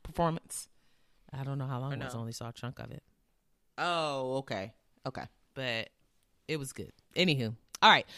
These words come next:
Speaker 2: So one thing I heard about at the Grammys backstage, Quavo and Offset. You heard anything about this?
Speaker 1: Oh, I heard about Cardi B, like, scalding them or something.
Speaker 2: Yes.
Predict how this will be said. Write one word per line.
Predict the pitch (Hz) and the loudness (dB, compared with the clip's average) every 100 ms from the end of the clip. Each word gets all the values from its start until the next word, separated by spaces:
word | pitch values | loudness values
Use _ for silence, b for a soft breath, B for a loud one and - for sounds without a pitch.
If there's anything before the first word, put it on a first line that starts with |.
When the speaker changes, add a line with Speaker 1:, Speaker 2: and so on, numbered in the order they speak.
| B | B
Speaker 2:
So | - - 226 202 196 185 180 180 - _ _ _ _ _ _ _ _ - | 0 10 12 12 12 12 10 6 2 _ _ _ _ _ _ _ _ -2
one | 165 185 240 | 6 6 8
thing | 175 | 6
I | 156 | 4
heard | 160 135 | 2 2
about | 131 | 0
at | 123 | -2
the | 120 | -2
Grammys | 123 120 117 - | -2 0 -2 -2
backstage, | 143 123 - - - 123 95 73 - - - _ _ | -2 -2 -4 -8 -4 -4 -6 -14 -12 -10 -12 _ _
Quavo | - 165 160 160 151 151 - | 2 4 6 6 8 6 4
and | 139 | 2
Offset. | 107 143 - - - | 2 2 0 -8 -8
You | - 156 | -2 2
heard | 147 | 4
anything | 139 143 | 2 2
about | 147 143 | 0 0
this? | 151 - - _ _ _ _ _ _ _ _ _ _ B B B B B B B - | -2 -6 -16 _ _ _ _ _ _ _ _ _ _ B B B B B B B 2
Speaker 1:
Oh, | 160 165 160 147 135 135 127 - | 6 8 10 10 10 6 4 2
I | - 175 | 6 8
heard | 208 185 165 | 8 8 8
about | 151 147 131 | 8 6 6
Cardi | 151 139 131 | 4 4 4
B, | 135 170 151 143 | 0 0 -2 -4
like, | 113 117 | -6 -6
scalding | - - 123 147 113 | -8 0 0 2 -2
them | 110 107 | -2 -4
or | 117 | -6
something. | 104 - 120 127 _ _ _ _ - | -8 -8 -10 -12 _ _ _ _ -8
Speaker 2:
Yes. | 143 - - | -8 -6 -10